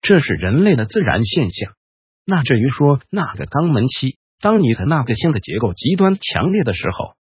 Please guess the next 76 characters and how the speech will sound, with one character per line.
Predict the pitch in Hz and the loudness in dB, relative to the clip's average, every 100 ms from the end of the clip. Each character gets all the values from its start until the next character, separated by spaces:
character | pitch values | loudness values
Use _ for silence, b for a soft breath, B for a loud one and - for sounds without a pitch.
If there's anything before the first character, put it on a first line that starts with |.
| _ | _
当 | 131 131 | 2 2
然， | 101 - _ _ | 0 -12 _ _
你 | 143 175 | -2 0
也 | 85 | 0
知 | 156 | -2
道 | 190 170 | 0 0
性 | - 226 147 | 0 2 2
这 | 170 | -2
个 | 101 | -4
东 | 104 101 | -4 -4
西 | 92 - _ _ | -4 -10 _ _
是 | - - 156 | -12 -6 0
自 | 214 | 2
律 | 139 110 | 4 2
神 | - 104 | -2 -4
经 | 170 185 | 0 0
的 | 131 | 0
交 | - 170 | 2 0
感 | 170 - | 0 -4
神 | - 107 151 | -2 0 2
经 | 175 | 2
越 | 196 202 | 4 2
紧 | - 110 | 0 -4
张 | 123 160 | -2 -2
越 | 196 165 | 0 0
有 | 107 | -2
欲 | 110 175 | -2 -2
望 | 131 | 0
的 | 135 76 | -2 -2
东 | 85 82 | -2 -4
西， | - 57 _ _ | -6 -14 _ _
所 | - 117 | -2 2
以 | 135 - - _ - | 2 -2 -10 _ -6
你 | 110 | 0
越 | 113 107 | 0 0
是 | - 101 80 | 0 -2 -2
压 | 170 180 | -2 0
抑 | 190 | -2
的 | 95 | -4
时 | - - | -6 -8
候， | - - _ _ - | -8 -12 _ _ 0
那 | 180 | 0
个 | 113 | 0
教 | - 240 180 | -2 0 0
会 | - | 2
的 | 147 | -2
社 | 85 160 101 | 0 0 0
会， | 92 - _ _ | 0 -4 _ _
其 | - 139 | -2 -2
实 | 131 | 0
人 | 147 151 | 2 0
反 | - 80 | 2 0
而 | 82 90 | 0 -4
那 | 185 | -2
个 | 160 98 | -2 -2
性 | 170 | 0
的 | 147 | 0
欲 | 135 190 | 0 2
望 | 143 92 | 0 2
越 | 226 160 | 0 0
强 | - - 117 | -2 -8 -6
烈， | 127 _ _ - | -8 _ _ -6
但 | 170 | -2
是 | 127 143 | 0 0
那 | 156 | 0
个 | 120 107 | -2 -2
性 | - | 0
的 | 117 | -2
欲 | 82 82 _ _ - | -2 -8 _ _ 0
望 | 220 185 | 4 6
越 | 170 | 4
强 | 135 - 117 190 | 2 0 0 2
烈 | 196 | 0
的 | 95 | 0
时 | - | -6
候， | 71 - - | -8 -8 -14